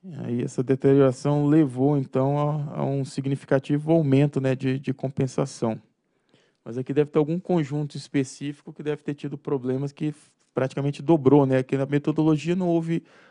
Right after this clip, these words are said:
alteração. Na apuração dos dados não houve alteração. Então, isso aqui é, é serviço mesmo, deve ter tido algum efeito. Depois a área técnica pode colocar pra gente se teve alguma especificidade aqui em quinze e dezesseis.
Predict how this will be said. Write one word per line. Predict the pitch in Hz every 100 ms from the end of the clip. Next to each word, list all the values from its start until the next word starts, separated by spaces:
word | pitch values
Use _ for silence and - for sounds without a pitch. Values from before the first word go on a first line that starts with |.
| -
alteração. | 143 139 160 160 151 - 131 113 110 _ _ _ _ _ _ _
Na | 120 127
apuração | 131 - 147 139 151
dos | 147 139
dados | 147 170 170
não | 175 170
houve | 165 160
alteração. | 160 156 160 160 - 135 120
Então, | 117 123
isso | -
aqui | 139 156
é, | 180 214 185
é | - -
serviço | - 175 147 151 -
mesmo, | 180 135 117
deve | 120
ter | 123
tido | - 135
algum | 131 135 151 - _ _ -
efeito. | 135 - 143 156 156
Depois | - 147
a | 147
área | 151 143
técnica | - 143 147 147 156 151 -
pode | 143 -
colocar | 147 139 135
pra | 131
gente | 127 131 -
se |
teve | 147
alguma | 127 127
especificidade | 127 131 123 - - - 120 120 117 -
aqui | 139 -
em | 127
quinze | 123 - 135 135 135
e |
dezesseis. | 127 131 123 - 107 - -